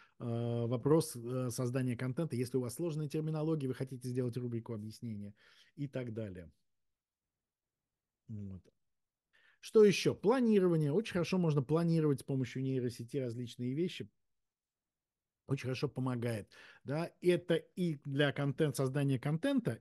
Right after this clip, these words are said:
и для себя просто. Да? То есть, например, «Напиши пошаговый план для набора мышечной массы». И вот, пожалуйста, она вы-, выдаёт. Да? «Определите цели и задачи, разработайте диеты» и так далее.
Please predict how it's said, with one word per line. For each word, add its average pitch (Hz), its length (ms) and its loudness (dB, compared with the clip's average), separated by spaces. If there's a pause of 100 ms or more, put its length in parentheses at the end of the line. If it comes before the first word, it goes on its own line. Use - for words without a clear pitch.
(120)
и 185 140 -4
для 135 320 -4
себя 156 320 -4
просто. 123 400 -6
Да? 143 200 -10
То - 100 -16
есть, - 100 -12
например, 139 400 -2 (240)
«Напиши 190 280 0
пошаговый 180 440 4
план 180 280 2
для 147 120 2
набора 156 340 4
мышечной 147 540 0
массы». 139 580 -4
И 160 140 -8
вот, 147 240 -6
пожалуйста, 123 560 -8 (360)
она 120 280 -2
вы-, 120 120 0
выдаёт. 123 560 0
Да? 147 200 -4
«Определите 120 480 -4
цели 101 280 -6
и 104 40 -4
задачи, 165 460 -4
разработайте 110 600 -4
диеты» 147 220 -8
и - 20 -14
так 139 140 -4
далее. 131 140 -8